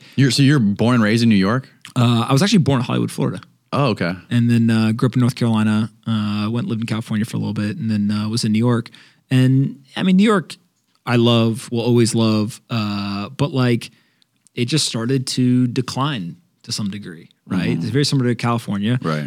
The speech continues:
Speaker 2: Um, and I think that's why you saw, like, the net move out of those two states, right, into places like Texas or Florida.
Speaker 1: Is that
Speaker 2: Um,
Speaker 1: when you moved here?
Speaker 2: I moved, uh, we decided in November of twenty twenty, we
Speaker 1: Okay.
Speaker 2: moved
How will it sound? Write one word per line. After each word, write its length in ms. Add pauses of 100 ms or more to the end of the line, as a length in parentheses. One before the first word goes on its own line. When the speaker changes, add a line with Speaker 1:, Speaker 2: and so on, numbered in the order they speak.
(120)
Speaker 2:
Um, 760
and 80
I 40
think 100
that's 120
why 80
you 60
saw, 200
like, 200
the 100
net 340
move 560 (160)
out 180
of 80
those 200
two 120
states, 540 (200)
right, 260
into 240
places 320
like 140
Texas 440
or 40
Florida. 440 (440)
Speaker 1:
Is 200
that 160
Speaker 2:
Um, 60
Speaker 1:
when 100
you 100
moved 200
here? 200 (460)
Speaker 2:
I 80
moved, 560
uh, 760 (100)
we 160
decided 580
in 220
November 840
of 200
twenty 320
twenty, 420
we 140
Speaker 1:
Okay. 240
Speaker 2:
moved 280